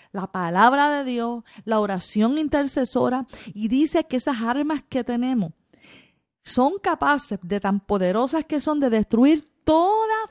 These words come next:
fortaleza negativa que el enemigo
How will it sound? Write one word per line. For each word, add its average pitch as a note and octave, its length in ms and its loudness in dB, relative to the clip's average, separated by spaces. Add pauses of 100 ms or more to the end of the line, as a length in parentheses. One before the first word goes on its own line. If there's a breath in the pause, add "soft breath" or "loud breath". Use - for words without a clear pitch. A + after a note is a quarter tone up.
fortaleza B3+ 800 -4 (100)
negativa A3 760 -2 (100)
que A#3 100 0
el G#3 80 0
enemigo G3+ 560 2